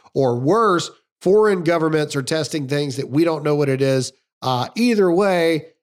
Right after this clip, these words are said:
it's probably, you know, not the best thing ever. But last week, it took a really weird turn. And, and so what, what I'm gonna do is I'm just gonna play, like, a collection of clips of,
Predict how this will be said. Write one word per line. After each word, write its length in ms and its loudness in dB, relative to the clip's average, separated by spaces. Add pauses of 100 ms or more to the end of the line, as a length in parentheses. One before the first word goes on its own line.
it's 300 -2
probably, 920 -2
you 80 -6
know, 180 -4
not 300 -4
the 60 -8
best 280 -2
thing 240 -2
ever. 180 -6 (600)
But 360 0 (840)
last 480 0
week, 340 2
it 140 -4
took 320 -2 (100)
a 500 -2 (840)
really 480 0
weird 580 0
turn. 600 -2
And, 160 -4
and 220 -4
so 120 0
what, 320 -2
what 160 0
I'm 160 0
gonna 220 0
do 640 0 (440)
is 140 -2
I'm 140 -2
just 160 -4
gonna 180 2
play, 480 0
like, 220 0
a 80 -2
collection 480 -2
of 100 -10
clips 640 -2 (560)
of, 420 0